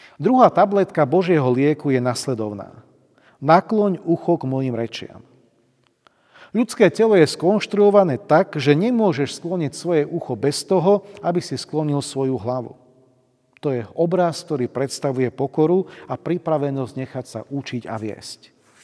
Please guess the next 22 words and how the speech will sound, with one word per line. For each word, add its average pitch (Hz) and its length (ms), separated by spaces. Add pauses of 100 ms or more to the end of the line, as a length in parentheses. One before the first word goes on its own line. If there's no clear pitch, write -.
(920)
My 196 240
ľudia 220 240
častokrát 190 560
nedokážeme 151 960 (320)
a 208 80
niekedy 214 320
ani 170 240
nechceme, 156 720
aby 135 160
nás 131 240
Pán 139 240
Boh 135 80
vyučoval. 123 720 (1040)
Niekedy 156 320
sa 156 160
stáva, 147 400
že 147 160
máme 143 400
v 139 240
mysli 131 320
určité 147 480
predsudky. - 640